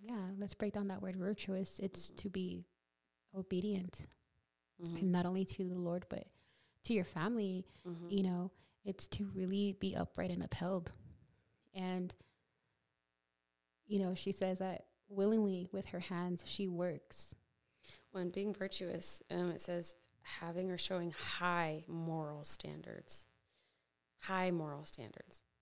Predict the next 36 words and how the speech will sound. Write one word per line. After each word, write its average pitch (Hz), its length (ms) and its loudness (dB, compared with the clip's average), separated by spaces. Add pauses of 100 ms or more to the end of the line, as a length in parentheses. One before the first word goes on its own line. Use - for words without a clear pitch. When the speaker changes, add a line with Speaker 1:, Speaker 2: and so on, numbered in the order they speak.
(680)
Speaker 2:
Not 185 240 0
Speaker 1:
Obedient 190 260 4
to - 80 -6
the 180 120 2
Lord, 220 260 0
yeah. 226 200 0 (220)
Speaker 2:
not 175 360 -4 (840)
the 170 100 -6
standards 165 680 -2
of 156 100 -4
the - 160 -20
world. 151 380 -10 (1000)
Speaker 1:
Ooh, 190 360 8
that 185 160 0
should 190 160 0
be 190 120 2
a 185 60 0
good 185 220 -2
topic - 360 -4
for 208 80 -20
the 208 140 -10
next - 260 -6
one. 220 160 -4
<laughs> - 60 -8 (680)
Speaker 2:
The - 60 -8
standards 185 560 2
of 175 140 2
the 165 100 0
world 165 460 4 (100)
are 156 480 -2
so - 420 6
low. 151 320 0 (760)
Speaker 1:
So 202 120 -4
low. 196 480 -2
Speaker 2:
So 196 400 6
low 160 360 4